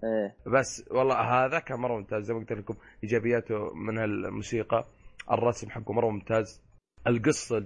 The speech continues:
Speaker 2: القصة كيف إن ال-، سوالك شيء غير طبيعي بخياله. كيف فكروا ذي القصة ما أدري. ممكن
Speaker 1: مم.
Speaker 2: ت-،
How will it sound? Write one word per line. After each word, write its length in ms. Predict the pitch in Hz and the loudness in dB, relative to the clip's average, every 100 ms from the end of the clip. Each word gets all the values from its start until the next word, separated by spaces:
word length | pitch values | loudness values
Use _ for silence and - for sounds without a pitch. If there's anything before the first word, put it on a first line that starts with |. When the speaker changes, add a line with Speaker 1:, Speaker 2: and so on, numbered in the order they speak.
| - | -6
Speaker 2:
القصة 480 | 110 107 151 - 123 | -10 -4 -4 0 -2
كيف 300 | 120 147 135 | 0 0 0
إن 160 | 135 131 | -2 0
ال-، 220 | 127 107 - - - - - | 0 0 -6 -20 -20 -20 -14
سوالك 760 | - 123 147 156 123 - - - - - | -2 2 4 4 2 -8 -20 -20 -20 -20
شيء 500 | 127 - 160 131 117 | -6 0 0 0 -2
غير 140 | 123 151 | 0 0
طبيعي 440 | 131 127 113 95 - - | 0 -2 -2 -4 -10 -18
بخياله. 460 | - 120 110 101 - - _ _ _ | -4 0 2 0 -6 -18 _ _ _
كيف 240 | 170 196 - | 2 2 2
فكروا 340 | 190 - 147 | -2 -2 -4
ذي 80 | 147 | -4
القصة 340 | 143 165 147 | -6 -6 -4
ما 60 | 127 | -4
أدري. 280 | 110 101 107 _ _ _ - | -4 -8 -14 _ _ _ 2
ممكن 240 | 226 214 | 4 4
Speaker 1:
مم. 60 | 185 | 0
Speaker 2:
ت-، 220 | 143 | -6